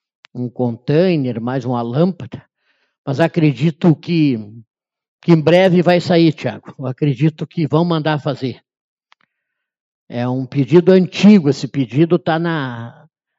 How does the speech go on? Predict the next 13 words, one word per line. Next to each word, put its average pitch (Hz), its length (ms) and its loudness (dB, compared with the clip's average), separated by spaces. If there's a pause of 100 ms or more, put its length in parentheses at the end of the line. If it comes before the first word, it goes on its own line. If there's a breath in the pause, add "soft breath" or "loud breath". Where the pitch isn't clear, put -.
na 165 160 2
lista. - 640 0 (680)
E 160 100 2
uma 170 200 4
coisa 180 360 4
que - 100 -4
eu 143 80 4
peço 170 500 0
aqui, 147 360 -4 (180)
prefeito 170 540 4
tá 131 120 -8
presente, 127 520 0
prefeito, 151 600 2